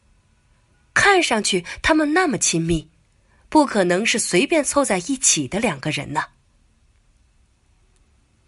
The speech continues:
第二天一大早，张天明拿着照片直奔少年宫。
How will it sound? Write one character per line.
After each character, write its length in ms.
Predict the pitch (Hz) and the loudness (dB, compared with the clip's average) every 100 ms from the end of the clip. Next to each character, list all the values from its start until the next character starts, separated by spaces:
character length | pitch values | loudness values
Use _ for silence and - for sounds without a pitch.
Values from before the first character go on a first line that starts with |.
| _ _ _ | _ _ _
第 120 | 339 381 | 8 8
二 140 | 294 | 6
天 340 | - 302 262 | 2 -4 -4
一 40 | 170 | -2
大 180 | 294 262 | 0 0
早， 300 | - - - _ _ _ _ _ _ | -6 -10 -18 _ _ _ _ _ _
张 180 | - 285 | 4 4
天 240 | 277 294 | 4 2
明 240 | 247 165 220 - - | 2 -2 -4 -4 2
拿 120 | 190 | 4
着 120 | 226 | 4
照 160 | 220 185 | 2 0
片 300 | - 202 - | 0 -2 -2
直 240 | - 170 185 | -4 -2 0
奔 160 | 240 | -2
少 220 | 226 269 214 | 0 0 -2
年 180 | 147 | -4
宫。 240 | 143 180 | -4 -4